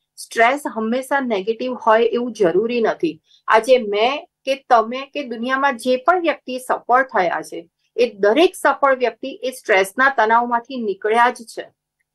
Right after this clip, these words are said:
Stress હંમેશા એનું માપદંડ નક્કી કરવું બહુ જરૂરી છે કે તમને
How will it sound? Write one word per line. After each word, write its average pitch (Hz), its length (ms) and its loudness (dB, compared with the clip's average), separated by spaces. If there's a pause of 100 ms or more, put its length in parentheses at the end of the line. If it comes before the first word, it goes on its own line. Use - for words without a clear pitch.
(240)
Stress 294 460 0 (280)
હંમેશા 302 760 -4
એનું 269 260 -6
માપદંડ 247 520 0
નક્કી 294 320 -8
કરવું 254 340 -6
બહુ 262 140 2
જરૂરી 233 360 -6
છે 240 120 -8
કે 254 120 0
તમને 262 540 -2